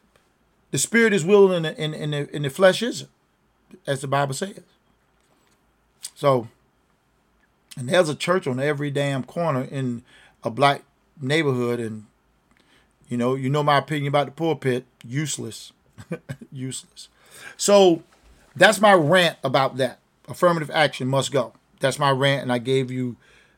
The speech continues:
my reasons why it should, because, again, it's discriminatory. It discriminates against other groups, other races, and, um,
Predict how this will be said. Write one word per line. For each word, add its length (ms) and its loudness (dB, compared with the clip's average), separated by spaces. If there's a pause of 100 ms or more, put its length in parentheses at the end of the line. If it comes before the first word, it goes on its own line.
(340)
my 140 2
reasons 520 0
why 280 2
it 80 -10
should, 380 -2 (640)
because, 600 -6
again, 340 -4
it's 160 -8
discriminatory. 840 -2 (460)
It 60 -8
discriminates 600 -4
against 340 -4
other 420 0 (460)
groups, 540 -2
other 380 2 (300)
races, 600 2 (140)
and, 340 -4
um, 500 -2